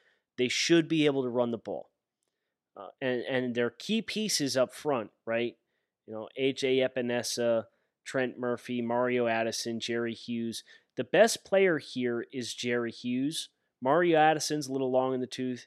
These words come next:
Jerry Hughes is a little long in the tooth. A J Epinesa is young, but he's not dynamic at all. Trent Meyer-, Murphy's young, but not dynamic at all. Ed Oliver's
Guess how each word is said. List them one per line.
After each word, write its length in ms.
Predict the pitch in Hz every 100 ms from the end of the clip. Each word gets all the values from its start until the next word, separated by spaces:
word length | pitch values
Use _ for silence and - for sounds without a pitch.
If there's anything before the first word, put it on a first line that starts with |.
| _
Jerry 280 | 120 135 139
Hughes 300 | 139 135 120
is 140 | 113
a 60 | 117
little 180 | 123 120
long 220 | 123 120
in 60 |
the 40 | 117
tooth. 300 | - 123 -
A 140 | 127 143
J 220 | 156 147
Epinesa 380 | 143 139 135 131
is 140 | -
young, 200 | 123 120
but 120 | 113
he's 160 | 110 -
not 240 | 113 123
dynamic 500 | 131 131 127 123 120
at 80 | 117 -
all. 320 | 107 104 107 _ _
Trent 280 | - 151 147
Meyer-, 360 | 147 139 139 127 _
Murphy's 440 | 135 139 - 120 107
young, 320 | 117 120 117
but 180 | 113 113
not 240 | 117 -
dynamic 480 | 131 123 120 120 123
at 60 | -
all. 360 | 117 107 101 110 _ _ _ _ -
Ed 180 | 151
Oliver's 640 | 160 151 147 131 135 120